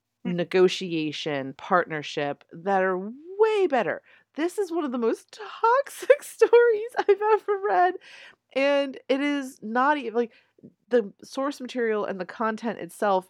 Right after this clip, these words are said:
Speaker 2: is, is shitty, but the writing is so bad.
Speaker 1: I've
Speaker 2: It's,
Speaker 1: read, I
Speaker 2: it's
Speaker 1: haven't read it, but I've read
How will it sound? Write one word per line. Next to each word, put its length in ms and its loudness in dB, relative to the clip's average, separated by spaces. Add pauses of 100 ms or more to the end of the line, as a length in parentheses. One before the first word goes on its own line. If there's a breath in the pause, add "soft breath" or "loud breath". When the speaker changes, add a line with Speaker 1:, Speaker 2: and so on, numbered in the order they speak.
(120)
Speaker 2:
is, 360 -4
is 100 -4
shitty, 400 -2
but 180 -12
the 140 -4
writing 920 0 (760)
is 160 0
so 440 2
bad. 440 -4 (960 soft breath)
Speaker 1:
I've 180 8
Speaker 2:
It's, 40 -8
Speaker 1:
read, 300 4 (100)
I 100 10
Speaker 2:
it's 40 4
Speaker 1:
haven't 380 2
read 180 0
it, 260 -10 (240 soft breath)
but 120 2
I've 240 4
read 320 2